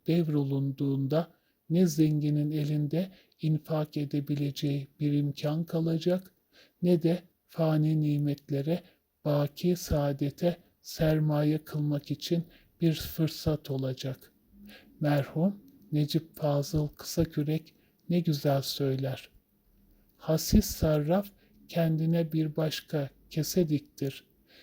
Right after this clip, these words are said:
Mezarda geçer akçe, neyse onu biriktir." Hazret Ali der ki, "Dünya arkasını dönmüş gidiyor,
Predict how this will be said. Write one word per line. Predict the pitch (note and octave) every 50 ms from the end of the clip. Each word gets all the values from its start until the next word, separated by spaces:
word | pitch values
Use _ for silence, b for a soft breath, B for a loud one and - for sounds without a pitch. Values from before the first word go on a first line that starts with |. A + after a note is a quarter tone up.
| b b _ -
Mezarda | D#3 D#3+ D#3+ D3+ - - D3+ D3 D3 C#3 C#3 - C#3 C3+
geçer | C3+ - C#3+ C3+ - - - C#3+ C#3 C3+
akçe, | C#3+ C#3 C#3 - _ _ - - D#3+ E3 F3+ - b b b b b _ _ -
neyse | D#3 D#3+ F3 E3+ D3 - - - - C#3+ C3+ - _ _ _ _ _ _ _
onu | - D#3 D#3 D#3+ D#3+ C#3+ -
biriktir." | C3+ C3 C3 C3+ - - _ - - C3 - - - - _ _ _ _ _ _ _ _ _ _ _ _ _ _ _ _ _ _ _ _ _ _ - - _ _ _ _ _ _ B B B B B B B B
Hazret | B - D3+ D3+ D3+ C#3+ D3 F3 F#3+ F#3+ F#3
Ali | F3 D#3+ D#3+ E3 D#3+ D#3+
der | E3 D#3+ D#3 D#3 D3
ki, | - - - C#3 C3 - - - _ _ _ _ _ _ _ _ _ _ _ _ _ _ _
"Dünya | - D#3+ D#3 D#3 D#3 D#3 D#3+ E3 F#3 F#3 - _
arkasını | E3 D3+ D3 D3 - - - D3 - - - D3+ D3 D3 C#3+ C#3
dönmüş | D3+ C#3+ C#3+ C#3+ C#3+ C#3+ C3+ - - -
gidiyor, | - D3 C3+ - D3 D3 D3+ E3 F#3 F#3+ F#3+ -